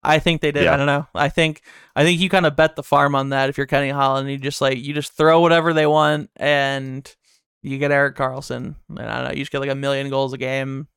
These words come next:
Speaker 1: and you just win.
Speaker 2: <laughs>
Speaker 1: You just win by brute force. You don't have defense. You just have
Speaker 2: Mm.
Speaker 1: offense. The best offense is a good
Speaker 2: <laughs>
Speaker 1: offense and no defense
Speaker 2: Right.
Speaker 1: if you're Edmonton with
Speaker 2: All that
Speaker 1: McDavid
Speaker 2: matters
Speaker 1: and
Speaker 2: is you're winning
Speaker 1: Karlsson.
Speaker 2: games.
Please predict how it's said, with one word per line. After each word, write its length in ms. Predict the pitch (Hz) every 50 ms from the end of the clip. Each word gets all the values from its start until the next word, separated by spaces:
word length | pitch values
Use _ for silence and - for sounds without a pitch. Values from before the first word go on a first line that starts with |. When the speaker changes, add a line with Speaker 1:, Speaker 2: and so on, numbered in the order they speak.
| - -
Speaker 1:
and 160 | 110 131 135
you 80 | 131 135
just 180 | 135 135 -
win. 180 | 143 147 - 139
Speaker 2:
<laughs> 380 | 156 113 - - - 92 82 -
Speaker 1:
You 80 | 170 180
just 140 | 180 -
win 140 | 190 214 220
by 80 | 202 190
brute 240 | 143 160 165 165 -
force. 280 | - 165 143 143 -
You 60 | 160
don't 140 | 170 185 170
have 200 | 147 160 165 147
defense. 600 | - - 143 - - 180 190 190 185 - - - -
You 140 | - 143 147
just 140 | 151 139 -
have 140 | 156 147
Speaker 2:
Mm. 120 | - 127 131
Speaker 1:
offense. 480 | 95 92 131 131 139 - - - - _ _ _ - - - _ _ _ -
The 40 |
best 220 | 139 151 160 151 -
offense 400 | 151 151 - - 156 156 143 156
is 80 | 143
a 60 | 143 139
good 140 | 143 143
Speaker 2:
<laughs> 0 |
Speaker 1:
offense 520 | 139 139 143 - 139 143 143 139 - - -
and 240 | - 131 143 139 139
no 140 | 139 139
defense 340 | 135 143 143 - - 139 113 95 95
Speaker 2:
Right. 140 | 101 110 -
Speaker 1:
if 160 | 151 156 -
you're 260 | 151 139 139 139 -
Edmonton 380 | 135 143 135 139 - 143 139 139
with 160 | 139 143 139 139
Speaker 2:
All 60 | 95
that 140 | 101 107 107
Speaker 1:
McDavid 40 |
Speaker 2:
matters 300 | 107 110 120 120 107 95
Speaker 1:
and 80 | 92 -
Speaker 2:
is 60 | -
you're 80 | 92 95
winning 160 | 98 98 92
Speaker 1:
Karlsson. 20 |
Speaker 2:
games. 460 | 90 98 104 95 87 82 87 - -